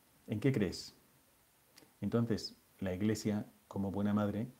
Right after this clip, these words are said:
pues nos facilita muchísimo y efectivamente nos lo pone todo en el catecismo. Eh, solo leerlo te lleva horas, pero es que está muy bien pensado, ¿no?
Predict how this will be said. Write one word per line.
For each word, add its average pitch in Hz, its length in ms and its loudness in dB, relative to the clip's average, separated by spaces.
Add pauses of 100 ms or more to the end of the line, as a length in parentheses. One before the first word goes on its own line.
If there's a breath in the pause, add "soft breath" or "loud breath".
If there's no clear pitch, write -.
(120)
pues 95 140 -4
nos 95 240 -4
facilita 98 500 0
muchísimo 117 680 4
y 104 120 0
efectivamente 104 580 0
nos 92 140 -2
lo 98 100 0
pone 101 180 0
todo 113 320 0
en 107 140 2
el 98 140 0
catecismo. 101 560 -2 (760 soft breath)
Eh, 92 200 -4
solo 98 260 4
leerlo 117 540 6 (340)
te 110 140 2
lleva 107 240 6
horas, 143 200 8
pero 107 160 2
es 101 80 -8
que 123 100 0
está 117 260 2
muy 120 340 8
bien 131 400 8 (220)
pensado, 90 720 0
¿no? 104 120 -6